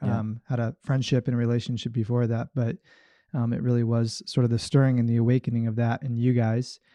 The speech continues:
Speaker 2: And tell me a little bit, like, even before coming to Uncharted in this role,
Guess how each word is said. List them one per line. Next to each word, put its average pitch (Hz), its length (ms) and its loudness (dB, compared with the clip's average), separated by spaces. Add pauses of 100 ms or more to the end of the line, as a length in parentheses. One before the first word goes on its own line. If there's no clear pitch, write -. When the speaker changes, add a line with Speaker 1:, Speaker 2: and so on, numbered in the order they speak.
(640)
Speaker 2:
And 135 580 4
tell 170 140 8
me 226 100 8
a 208 60 6
little 160 160 4
bit, 160 200 4
like, 139 180 2
even 170 240 2
before 131 460 0
coming 127 480 -2
to 123 580 2
Uncharted 123 480 0
in 120 100 2
this 117 260 -2
role, 117 420 0